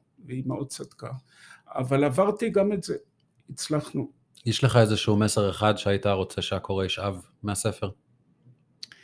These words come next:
Speaker 1: אני חושב שה-, הקורא, במיוחד אנשים שמתמודדים עם, אה, צרכים מיוחדים מ-, מכל הסוגים,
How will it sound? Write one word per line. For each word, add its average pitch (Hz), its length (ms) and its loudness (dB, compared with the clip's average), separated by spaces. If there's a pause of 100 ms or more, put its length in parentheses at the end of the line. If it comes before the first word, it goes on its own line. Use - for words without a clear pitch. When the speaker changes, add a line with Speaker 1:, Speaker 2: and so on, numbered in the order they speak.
(1600)
Speaker 1:
אני 143 140 2
חושב 208 380 4
שה-, 135 1040 2 (1300)
הקורא, 139 480 0 (520)
במיוחד 135 600 0
אנשים 156 400 2
שמתמודדים 139 840 0
עם, 131 260 2
אה, 120 420 0
צרכים 139 520 -4
מיוחדים 139 720 0
מ-, 135 220 -4
מכל 180 340 -4
הסוגים, 127 520 -6